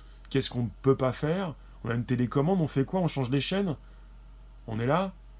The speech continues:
On récupère, on récupère. Est-ce qu'on peut envoyer ? Pas du tout. On a envie de, de poser notre grain de sel. On a envie de commenter. On a envie d'interagir. Qu'est-ce qu'on fait quand on consulte une émission qui nous insupporte ou quelqu'un qui nous a donc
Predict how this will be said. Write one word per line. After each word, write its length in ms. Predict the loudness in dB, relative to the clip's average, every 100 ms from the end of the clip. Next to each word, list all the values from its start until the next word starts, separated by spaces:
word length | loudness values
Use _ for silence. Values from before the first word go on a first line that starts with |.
| -20 -20 -20 -20 -10
On 80 | -6
récupère, 580 | -4 -4 -4 2 2 2
on 60 | -2
récupère. 560 | -4 -6 -2 0 0
Est-ce 160 | -2 0
qu'on 100 | 0
peut 120 | 2
envoyer ? 440 | 2 4 2 0 -4 -6
Pas 80 | -4
du 140 | -4 -2
tout. 180 | -4 -4 -10 -20 -20 -20 -20 -10
On 100 | -6
a 40 | -4
envie 360 | -2 -2 0
de, 140 | 2 2 -2 -6
de 140 | -4
poser 380 | -6 -4 0 0
notre 300 | 0 -2 -4
grain 200 | -4 -4
de 40 | -2
sel. 360 | 0 0 -2 -6 -20 -20 -14
On 120 | -8 -4
a 40 |
envie 320 | -2 0 2
de 120 | 2
commenter. 680 | 2 2 2 2 0 2 2 -2 -18 -8
On 140 | -2 2
a 20 |
envie 180 | 2 4
d'interagir. 680 | 4 4 4 4 2 0 -4 -10 -18 0
Qu'est-ce 200 | 2 4
qu'on 140 | 2
fait 220 | 2 2
quand 160 | 2 0
on 60 |
consulte 400 | 2 2 4 2
une 100 | 4
émission 440 | 4 6 4 4 2
qui 120 | 4
nous 140 | 4
insupporte 540 | 6 4 2 0 -2 -2
ou 40 |
quelqu'un 420 | 0 0 2 2 2
qui 140 | 2
nous 180 | 0 2
a 80 | 4
donc 320 | 4 2